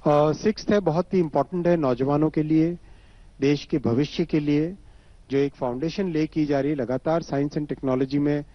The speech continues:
इन्वेस्टमेंट करने से। बायोमेडिकल रिसर्च करियर प्रोग्राम का फेज थ्री आज अप्रूव हुआ है, with an outlay of one thousand five hundred crore। अगर आपको ध्यान होगा, अ, प्रधानमंत्री जी की इस ऐतिहासिक तीसरी टर्म में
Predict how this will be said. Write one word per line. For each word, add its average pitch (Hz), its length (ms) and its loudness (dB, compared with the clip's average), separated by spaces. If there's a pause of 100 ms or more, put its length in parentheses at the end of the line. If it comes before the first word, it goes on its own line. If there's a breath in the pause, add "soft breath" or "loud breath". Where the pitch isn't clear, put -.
(400 soft breath)
इन्वेस्टमेंट 135 500 -4
करने 143 320 -4
से। 123 300 -6 (1300 soft breath)
बायोमेडिकल 180 720 0
रिसर्च 170 480 -4
करियर 143 340 -2
प्रोग्राम 147 540 -4
का 180 200 -6
फेज 165 380 -4
थ्री 175 260 -2
आज 147 180 0
अप्रूव 135 380 -6
हुआ 123 140 -2
है, 196 160 -10 (560 soft breath)
with 131 120 -4
an 139 100 -2
outlay 139 380 -2
of 180 160 0
one 131 240 -6
thousand 131 300 -6
five 123 220 -6
hundred 127 240 -10
crore। 101 260 -12 (800 soft breath)
अगर 156 140 2
आपको 175 240 -2
ध्यान 160 260 -2
होगा, 165 420 -4 (600 soft breath)
अ, 127 220 -4
प्रधानमंत्री 156 640 -4
जी 160 140 -6
की 175 140 -4
इस 156 100 -4
ऐतिहासिक 147 500 -2 (100)
तीसरी 160 300 -4
टर्म 151 240 -2
में 147 400 -6